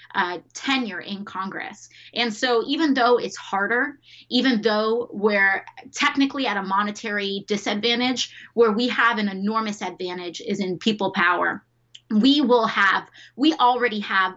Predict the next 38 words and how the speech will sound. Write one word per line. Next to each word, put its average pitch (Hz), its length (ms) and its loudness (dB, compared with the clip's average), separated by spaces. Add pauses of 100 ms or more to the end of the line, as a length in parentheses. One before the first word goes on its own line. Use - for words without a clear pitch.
volunteers 214 800 -2 (120)
on 233 180 2
the 220 100 -4
ground 202 540 -2 (320)
riled 226 600 2
up 208 320 0
and 202 260 -6
ready 226 240 2
to 233 80 0
go. 185 420 -4
And 214 160 0
that 294 160 2
just 302 280 -6 (320)
doesn't 269 280 0
happen 262 400 0
with 202 120 -8
my 196 120 -4
opponent, 240 480 -6
who 220 140 -8
was 208 120 -2
actually 262 560 -2 (220)
appointed 269 720 0
to - 80 -4
office 196 480 0
twenty 214 320 -4
years 208 240 -2
ago 196 260 0
and 190 240 -2
never 214 240 0
challenged 202 540 -4
since. 196 380 -6 (240)
He 240 80 2
was 214 160 2
never 233 280 6
formally 226 440 -4
elected 196 400 -6
to 202 100 -8
office. 214 500 0